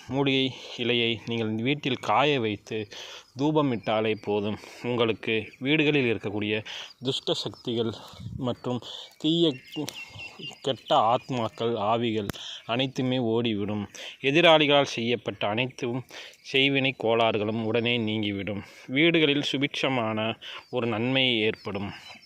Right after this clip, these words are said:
மீ-, இந்த மகா சக்தி புரிந்த பேய் மிரட்டி மூலிகை நீங்கள் பா-, ஒரு முறை பயன்படுத்தினாலே உங்களுக்கு அதனுடைய நன்மைகள் அனைத்துமே உங்களுக்கு கிடைக்கும். மேலும்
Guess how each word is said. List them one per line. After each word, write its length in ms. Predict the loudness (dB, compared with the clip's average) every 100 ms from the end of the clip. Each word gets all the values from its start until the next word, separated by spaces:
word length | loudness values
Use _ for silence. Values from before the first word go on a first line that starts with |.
| -20 -20 -20 -20 -16 -14 -12 -4
மீ-, 280 | -2 0 -4 -8 -18 -18 -20 -20 -20 -16 -14 -14 -2
இந்த 140 | 2
மகா 300 | 4 6 6 4 2
சக்தி 280 | -2 -4 -2
புரிந்த 340 | 0 2 2 0 -2 -8
பேய் 220 | 0 2 2
மிரட்டி 320 | 2 2 -2 -4
மூலிகை 320 | -2 0 -2 -2 -8 -10 -4
நீங்கள் 340 | 0 0 0
பா-, 320 | 0 2 0 -4 -12 -12 -2
ஒரு 200 | 0 2
முறை 220 | 4 2
பயன்படுத்தினாலே 840 | 0 -2 0 -2 -2 -2 -2 0 -2 -2 -4
உங்களுக்கு 520 | -2 0 0 -2 -4 -2 -10 -12 -14 -20 _ _ _ _
அதனுடைய 480 | -2 0 2 2 0 2
நன்மைகள் 540 | 0 2 2 2 0
அனைத்துமே 520 | -2 -4 -4 -4 -2 -2
உங்களுக்கு 420 | -4 -4 -6 -4
கிடைக்கும். 460 | -8 -8 -8 -8 -8 -12 -20 -20 -20 -20 -20 -20 _ -20 -20 -20 -20 -18 -18 -14
மேலும் 460 | 0 4 4 4